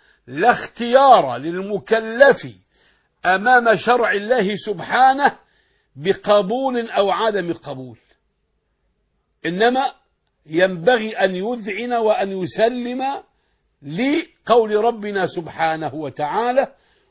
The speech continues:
وهذا ما نفقهه من النصوص الشرعية، والله أعلم. طيب، يبقى احنا قلنا ايه؟ شروط البيع ستة. آه، الأجل،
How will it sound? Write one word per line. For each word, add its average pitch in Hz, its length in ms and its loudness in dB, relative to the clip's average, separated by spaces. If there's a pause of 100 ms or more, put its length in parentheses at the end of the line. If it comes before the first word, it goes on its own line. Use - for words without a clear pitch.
(120)
وهذا 185 640 0
ما 185 240 -4
نفقهه 202 880 -4 (360)
من 160 160 -2
النصوص 170 560 -6
الشرعية، 170 800 -6 (320)
والله 160 520 2
أعلم. 80 300 -10 (880)
طيب، 165 360 2 (600)
يبقى 262 320 4
احنا 240 200 2
قلنا 269 320 0
ايه؟ 160 300 -4 (1040)
شروط 254 460 -2
البيع 247 400 2
ستة. - 500 -8 (2500)
آه، 185 180 4
الأجل، 202 480 6